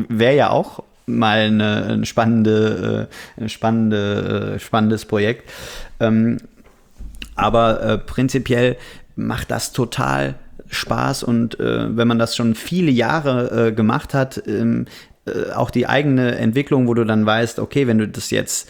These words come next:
wenn du jetzt von dem Wein noch so ein bisschen dazu tust, dann weißt genau, wie, wie sich das verhält, wie der Wein sich verändert. Und auf der anderen Seite total spannend auch oft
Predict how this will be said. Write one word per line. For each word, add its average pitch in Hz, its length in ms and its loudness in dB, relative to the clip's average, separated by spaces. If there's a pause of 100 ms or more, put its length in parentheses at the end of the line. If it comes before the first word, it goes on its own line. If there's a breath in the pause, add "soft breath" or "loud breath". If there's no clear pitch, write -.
(200 loud breath)
wenn 110 200 2
du 107 60 2
jetzt 107 180 -2
von 107 160 0
dem 139 220 2
Wein 110 220 2
noch 104 140 -2
so - 120 -4
ein 110 80 2
bisschen 113 240 0
dazu 110 400 -2
tust, 143 400 -6
dann 110 160 0
weißt 113 260 2
genau, 117 460 2
wie, 123 360 0
wie 127 140 2
sich 120 200 -6
das 117 220 -2
verhält, 127 440 0
wie 117 60 2
der 113 160 4
Wein 117 220 2
sich 127 200 -2
verändert. 139 680 2 (420 loud breath)
Und 123 520 2 (180)
auf 113 140 0
der 110 100 2
anderen 127 200 2
Seite 123 680 0
total 117 440 -2
spannend 120 440 -4
auch 113 180 -4
oft - 320 -8